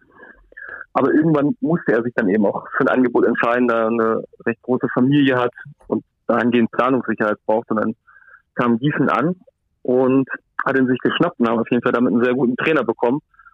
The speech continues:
Auch ein großer Piet Strobel-Fan. Ja, du hast ja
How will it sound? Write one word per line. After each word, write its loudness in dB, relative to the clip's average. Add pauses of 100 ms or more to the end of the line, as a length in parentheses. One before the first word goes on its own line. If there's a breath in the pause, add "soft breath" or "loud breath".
(100)
Auch 0
ein 0
großer 2 (320)
Piet -2
Strobel-Fan. 0
Ja, 2
du 2
hast -2
ja 0